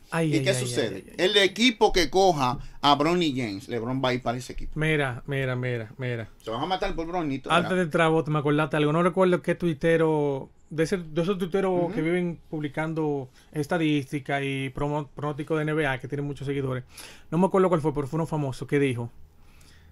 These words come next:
Speaker 1: "¿Tú sabes quiénes tienen, quién tiene el pick número uno?"
Speaker 2: ¿Para cuándo?
Speaker 1: Para el año que viene. ¿Tú sabes quién podría cambiar ese pick para el siguiente año?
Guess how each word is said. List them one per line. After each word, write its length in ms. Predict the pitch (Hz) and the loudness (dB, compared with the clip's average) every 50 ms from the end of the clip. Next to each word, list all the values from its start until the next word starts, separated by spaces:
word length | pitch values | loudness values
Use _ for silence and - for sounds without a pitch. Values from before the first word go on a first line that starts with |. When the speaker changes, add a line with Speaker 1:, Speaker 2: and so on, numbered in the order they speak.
| - - - - _ - | -20 -20 -20 -20 _ -2
Speaker 1:
"¿Tú 120 | - 202 233 | 2 2 4
sabes 320 | - - 269 277 262 262 | 8 10 10 10 10 8
quiénes 260 | 208 254 254 254 240 | 8 6 2 2 2
tienen, 380 | 175 233 247 254 247 240 233 220 | 2 4 4 6 6 4 2 0
quién 200 | 180 240 240 233 | 0 0 0 0
tiene 140 | 202 254 247 240 | 0 2 0 0
el 80 | 196 | 0
pick 200 | - 240 254 208 | 2 0 0 2
número 300 | 208 247 247 254 254 247 247 | 2 4 6 8 10 10 10
uno?" 280 | 226 190 160 143 127 - - _ _ _ _ _ _ - - - - | 10 8 4 2 -4 -8 -14 _ _ _ _ _ _ -20 -20 -18 -12
Speaker 2:
¿Para 600 | - 117 113 113 107 104 101 98 95 95 90 90 87 80 - - - - - | -10 -8 -6 -4 -4 -4 -4 -6 -8 -8 -10 -12 -12 -16 -18 -20 -16 -10 -6
cuándo? 300 | 139 131 110 98 92 85 | -6 -6 -6 -6 -10 -6
Speaker 1:
Para 280 | - 135 135 131 131 | -4 -2 -2 0 0
el 60 | 131 | 0
año 180 | 135 147 156 160 | 0 0 -2 0
que 80 | 147 165 | 0 0
viene. 300 | 151 143 123 110 113 - - - - - - - - - - | 0 0 -2 -2 -6 -12 -16 -20 -20 -20 -20 -20 -20 -18 -12
¿Tú 60 | - 151 | -2 2
sabes 240 | - 240 247 240 - | 6 8 8 8 8
quién 180 | - 247 247 214 | 8 6 6 8
podría 260 | 226 208 226 240 208 | 8 8 8 8 8
cambiar 260 | 226 214 208 226 233 | 6 6 8 8 6
ese 160 | 233 - 202 165 | 6 4 4 4
pick 220 | - 226 190 - | 4 2 2 6
para 160 | - 202 190 | 8 8 8
el 60 | 180 | 8
siguiente 420 | - - 196 175 214 208 - 233 226 | 6 6 6 6 6 6 8 8 8
año? 280 | 196 156 139 127 120 | 8 6 4 0 -2